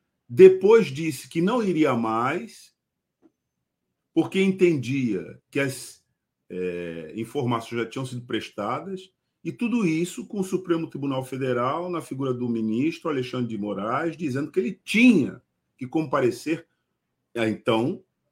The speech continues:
pessoalmente, no lugar determinado por, pela corte, pra depor, que é a Polícia Federal, correto? Já que ele tinha abusado da prerrogativa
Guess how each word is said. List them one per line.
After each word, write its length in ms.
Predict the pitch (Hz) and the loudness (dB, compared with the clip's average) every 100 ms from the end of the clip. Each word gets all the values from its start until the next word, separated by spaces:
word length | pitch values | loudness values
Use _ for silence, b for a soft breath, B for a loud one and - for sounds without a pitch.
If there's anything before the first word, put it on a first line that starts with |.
| _ _ - | _ _ 8
pessoalmente, 1120 | 190 233 - 202 151 123 113 135 151 190 190 | 10 10 2 0 0 0 0 -4 -6 -8 -6
no 80 | 147 | -4
lugar 460 | 143 117 120 143 151 | -4 -2 2 2 0
determinado 720 | 151 147 135 120 110 104 104 | -4 -4 -2 -2 -2 -4 -8
por, 360 | - 123 123 - | -4 -4 -4 -10
pela 240 | - 135 120 | -6 -2 -2
corte, 600 | - 131 190 190 - - _ _ _ _ | -2 0 0 0 -12 -20 _ _ _ _
pra 140 | 131 | 0
depor, 420 | 151 190 - 190 | 2 2 2 0
que 80 | - | -2
é 40 | |
a 40 | - | -10
Polícia 280 | 220 208 208 | -8 -6 -4
Federal, 580 | 196 190 139 92 69 _ _ _ | -4 -2 -2 -4 -10 _ _ _
correto? 540 | - 90 139 165 - _ _ _ _ _ _ _ | -10 -2 -2 -4 -10 _ _ _ _ _ _ _
Já 280 | - 139 156 | 0 2 2
que 240 | - 160 | 0 -2
ele 300 | 135 139 156 | 0 -2 -4
tinha 420 | - 147 131 - | -6 -4 -4 -4
abusado 800 | - 190 170 175 123 127 147 110 92 | 2 2 4 0 0 0 0 -2 -6
da 140 | 110 | -6
prerrogativa 1000 | - 120 104 104 92 - 151 110 90 | -4 -4 -2 -6 -6 -8 -8 -8 -12